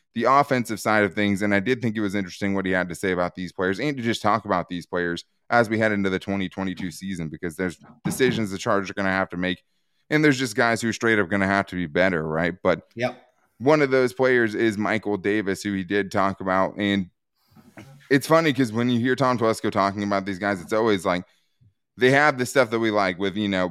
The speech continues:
Speaker 1: Jerry Tillery. It's like, he has all the tools. We like his length and all that stuff. It's like, well, you still have to go out there and play, right? The,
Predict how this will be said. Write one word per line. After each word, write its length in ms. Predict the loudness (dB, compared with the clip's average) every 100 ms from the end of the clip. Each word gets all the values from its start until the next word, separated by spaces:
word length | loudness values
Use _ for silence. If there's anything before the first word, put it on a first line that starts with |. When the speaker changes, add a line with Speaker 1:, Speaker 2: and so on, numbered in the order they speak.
| -2
Speaker 1:
Jerry 240 | -2 0
Tillery. 380 | 0 2 2 0
It's 100 | 0
like, 140 | -4
he 100 | 0
has 260 | 0 2 2
all 140 | 0
the 60 | 0
tools. 400 | 0 2 4 2
We 100 | 2
like 220 | 2 0
his 160 | -6 -8
length 320 | -6 -6 -6
and 100 | -4
all 80 | -4
that 100 | -2
stuff. 180 | -4 -4
It's 120 | -6
like, 140 | -4
well, 100 | -2
you 60 | -2
still 200 | 0 0
have 140 | 0
to 80 | -4
go 120 | -6
out 180 | -4 -4
there 140 | -4 -8
and 100 | -6
play, 200 | -6 -6
right? 300 | -6 -8 -6
The, 200 | -6